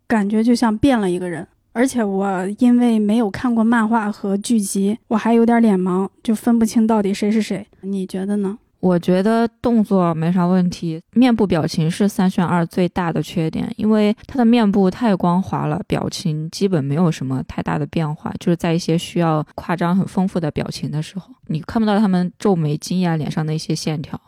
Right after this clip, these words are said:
Speaker 2: 而且井上雄彦一大牛逼之处就是他对于线条的运用，就是他的漫画里面对于线条的运用，井上雄彦的排线和他对阴影的刻画是非常非常厉害的。
Speaker 1: 阴影懂，排线是什么？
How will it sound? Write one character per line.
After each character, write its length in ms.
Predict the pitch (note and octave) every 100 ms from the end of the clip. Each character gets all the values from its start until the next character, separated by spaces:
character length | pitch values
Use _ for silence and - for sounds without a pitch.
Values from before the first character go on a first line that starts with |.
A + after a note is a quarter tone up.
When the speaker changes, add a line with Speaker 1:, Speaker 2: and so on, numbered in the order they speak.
| _ _ -
Speaker 2:
而 60 |
且 340 | G#3+ G#3 D#3 - - _ -
井 160 | A3 E3
上 180 | G#3+ G#3
雄 240 | - D#3+
彦 320 | F#3 F#3+ E3
一 60 | D#3+
大 240 | G#3 F3+
牛 200 | D#3+ D3
逼 220 | D#3 E3+
之 160 | F3 F3+
处 220 | F3 F#3+
就 100 | E3
是 140 | F#3+ E3
他 180 | F3
对 180 | E3+ F3+
于 160 | D#3 D3
线 240 | - F3+ F3
条 160 | E3+
的 120 | C#3+
运 220 | D3 D#3+ D3+
用， 160 | D3+ G3+
就 60 |
是 80 | -
他 140 | E3 E3
的 60 |
漫 180 | F3 E3
画 160 | E3+ D3+
里 60 |
面 180 | D3+ D3+
对 140 | -
于 80 | D3
线 220 | D#3 D3+
条 120 | D#3 D3
的 120 | D3
运 160 | D3+
用， 120 | D3+ - - - - -
井 100 | E3
上 180 | E3+ G#3
雄 160 | G#3
彦 200 | F3 F3+
的 280 | E3+ D3+ D3 - - - - _ -
排 240 | - D#3
线 300 | - A#3 F#3+
和 100 | F#3
他 180 | - F3
对 160 | F#3
阴 200 | F3 F#3
影 100 | F3+
的 100 | -
刻 220 | - - E3+
画 160 | E3+
是 260 | E3 - D#3
非 140 | -
常 180 | F3 D#3+
非 80 | D#3
常 220 | D#3 D3+
厉 140 | D#3+
害 160 | E3 -
的。 60 | - _ -
Speaker 1:
阴 260 | D4 D4+ D4+
影 280 | G#3+ G3+ A3+
懂， 220 | G3+ E3+
排 260 | - - G3
线 300 | - C#4+ A3+
是 120 | A3
什 160 | G#3 D#3
么？ 140 | G3+